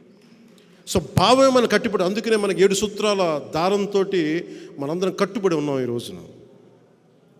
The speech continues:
అదే ఏడు సూత్రాల ఈ దండకి ఇంకొక మణిహారమైన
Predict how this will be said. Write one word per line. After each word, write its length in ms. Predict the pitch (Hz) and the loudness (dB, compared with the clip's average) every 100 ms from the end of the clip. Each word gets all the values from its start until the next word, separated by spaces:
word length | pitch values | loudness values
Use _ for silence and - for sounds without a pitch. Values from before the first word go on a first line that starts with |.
| _ _ - | _ _ -14
అదే 200 | 147 208 175 | -2 2 6
ఏడు 120 | 196 190 | 6 4
సూత్రాల 420 | 208 202 196 190 156 123 - - - - - - - - 135 | -2 -2 0 0 0 -2 -8 -16 -20 -20 -20 -20 -20 -16 -8
ఈ 40 | 120 | 0
దండకి 420 | 175 220 220 170 147 147 156 - - - | 4 6 4 4 2 0 -4 -10 -16 -10
ఇంకొక 240 | 165 165 143 147 | -6 -4 -4 2
మణిహారమైన 640 | 196 196 202 190 185 175 | 4 4 4 2 2 2